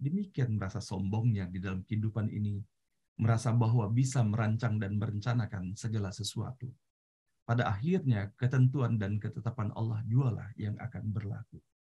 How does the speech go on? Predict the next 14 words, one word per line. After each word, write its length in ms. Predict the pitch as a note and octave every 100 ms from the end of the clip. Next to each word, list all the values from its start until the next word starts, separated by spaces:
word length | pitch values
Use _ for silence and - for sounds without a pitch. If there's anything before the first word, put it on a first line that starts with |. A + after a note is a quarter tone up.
| _ _ _ _ _ _ _ _ _ _ _ _ -
Dan 240 | D#3 D#3
begitupun 400 | D#3 F3 C4 C4+
kita 160 | F#3 D3+
bisa 240 | C3 C3+
mendapati 560 | B2+ A#2 A2+ A2+ A#2 A2
bahwa 480 | G#2+ A#2 A#2 B2 - _ _ _ _ _ _ _ _ _ _ _ _ _
bagaimana 440 | - G#2+ B2 D#3+ -
Allah 160 | C#3
mengingatkan 560 | C3 B2+ C3 E3+ D#3 C3
kembali, 560 | C3 A#2 A#2 C3 A#2 G#2 A2+ - _ _ _ _ _ _ _ _ A#2
"Janganlah 480 | D#3 F#3+ G#3 G3 -
kamu 320 | F3 D#3+ -
kira 320 | F#3+ E3 C3+
Allah 260 | B2 B2